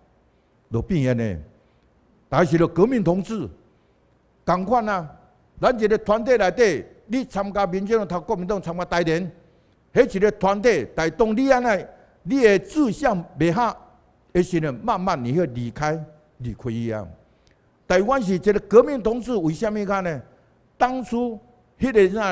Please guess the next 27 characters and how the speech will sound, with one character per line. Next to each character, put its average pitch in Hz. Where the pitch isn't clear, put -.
呢？ 147
共 170
同 170
的 175
理 226
念 170
是 147
安 165
尼， 151
要 170
甲 123
中 165
华 180
民 151
国 131
赶 131
出 107
去， 82
国 202
民 208
党 185
这 202
个 135
外 120
来 123
政 143
权、 107